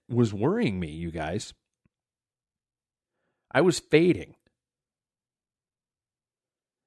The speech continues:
Especially with the knowledge that I had seven more videos to go. This was around the third video.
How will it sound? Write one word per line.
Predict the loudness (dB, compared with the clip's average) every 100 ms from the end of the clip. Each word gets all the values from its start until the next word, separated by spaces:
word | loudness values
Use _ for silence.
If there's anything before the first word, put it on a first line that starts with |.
| _ _
Especially | -6 -6 -2 2 2 2 0 0
with | 0 -2 0
the | 0
knowledge | 0 2 2 2
that | 2
I | 2
had | 0 -2
seven | -6 2 4 4
more | -2 -4 -2
videos | -2 -2 -2
to | 0
go. | 2 2
This | 0 -4
was | -4
around | -2 -2
the | -4
third | -2 -2 2
video. | 2 0 -2